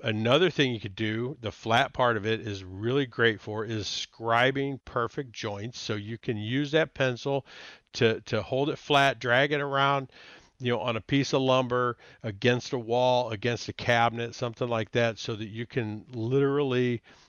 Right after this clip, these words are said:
then scribe a cut to make a perfect fit on an angle or on an uneven wall or anything you're trying to fit up against. So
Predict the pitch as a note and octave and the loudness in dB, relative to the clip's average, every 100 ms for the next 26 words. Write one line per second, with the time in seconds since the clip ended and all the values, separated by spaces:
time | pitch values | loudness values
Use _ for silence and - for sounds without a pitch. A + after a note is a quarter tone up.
0 | _ A2 A2+ G#2 - - A#2+ A#2 D#3 D#3 | _ -2 -2 0 -8 -4 2 4 4 0
1 | - - A2 G#2 - - F#2+ G2+ G2+ A2 | -4 0 0 0 -8 -10 -8 -6 -4 -2
2 | A2 - - G#2+ _ - - A2 - A#2+ | -4 -8 -8 -8 _ -10 -6 -6 -4 -6
3 | _ - _ _ - A2+ G#2 - F#2+ F#2 | _ -20 _ _ 0 2 2 -2 -10 -8
4 | F#2 B2 A#2+ A#2+ A2+ A#2 A2+ G#2 G#2 - | -4 0 2 2 -4 -4 -4 -6 -8 -6
5 | G#2 G#2+ F#2 F2+ - A#2 A2 A2 G#2 F#2+ | -4 -4 -4 -10 -4 -4 0 -2 -2 -6
6 | G#2 A2 A2+ A2 - - - - _ - | -4 0 0 0 -4 -20 -20 -20 _ -8
7 | A2 F#2+ G2+ A2+ - A2+ G#2 - A2+ G2 | -4 -2 0 0 -2 -4 -4 0 0 0
8 | - B2 A2+ G2+ E2+ F#2+ E2 - C3 A2+ | 0 2 2 -2 -6 -6 -6 -2 2 0